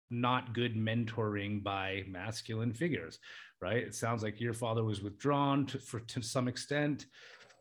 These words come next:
And my father was just absent. So do you think that it's equal? Like, did you still learn things from having your father there? Like, maybe under-, like,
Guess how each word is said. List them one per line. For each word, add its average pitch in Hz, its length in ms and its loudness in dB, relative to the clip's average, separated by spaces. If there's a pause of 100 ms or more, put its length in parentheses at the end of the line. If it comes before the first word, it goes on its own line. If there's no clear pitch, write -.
(280)
And 131 100 4
my 170 160 8
father 127 280 6
was 127 140 6
just 113 220 0 (100)
absent. 104 560 0
So 123 200 -2
do 117 140 2
you 143 160 6
think 151 320 2
that 135 160 4 (600)
it's 131 260 0
equal? 147 480 4
Like, 120 320 2
did 127 180 4
you 131 120 6
still 151 500 6
learn 151 400 6
things 170 400 2
from 165 160 2
having 156 320 4
your 165 120 2
father 160 440 4
there? 170 220 8
Like, 117 200 4
maybe 131 360 6
under-, 135 240 4 (180)
like, 120 240 0